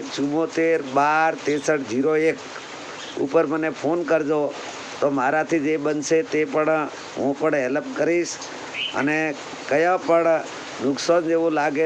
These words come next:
તો તાત્કાલિક ફોન કરજો, તો અમે પણ આવીને એની જેટલી બનશે એટલી મદદ કરશું. અને ખૂબ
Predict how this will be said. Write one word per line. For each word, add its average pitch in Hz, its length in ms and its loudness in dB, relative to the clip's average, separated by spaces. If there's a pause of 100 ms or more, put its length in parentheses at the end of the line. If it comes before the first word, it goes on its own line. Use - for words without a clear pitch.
તો 156 120 -2
તાત્કાલિક 160 580 2
ફોન 143 260 0
કરજો, 143 360 0 (800)
તો 131 80 2
અમે 143 260 2
પણ 160 460 4 (320)
આવીને 156 280 2
એની 156 260 0
જેટલી 143 320 0
બનશે 147 320 0
એટલી 156 300 2 (360)
મદદ 156 340 0
કરશું. 170 400 2 (880)
અને 147 180 2 (640)
ખૂબ 185 240 2